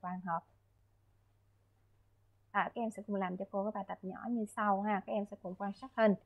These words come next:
À, hãy xác định cho cô thành phần nào là màng tế bào. À, các em sẽ dễ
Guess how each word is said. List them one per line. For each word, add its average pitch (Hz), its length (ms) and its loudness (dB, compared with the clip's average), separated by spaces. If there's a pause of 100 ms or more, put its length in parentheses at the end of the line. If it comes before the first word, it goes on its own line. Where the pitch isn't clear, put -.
(440)
À, 175 460 -2
hãy 185 240 -4
xác 262 160 -6
định 202 180 -2
cho 196 180 -6
cô 202 180 6
thành 180 280 -4
phần 180 220 -8
nào 175 240 -2
là 175 120 -4
màng 175 240 -4
tế 233 140 -4
bào. 196 260 4 (1000)
À, 196 420 2 (380)
các 233 60 -6
em 208 140 2
sẽ - 120 -6
dễ 208 200 2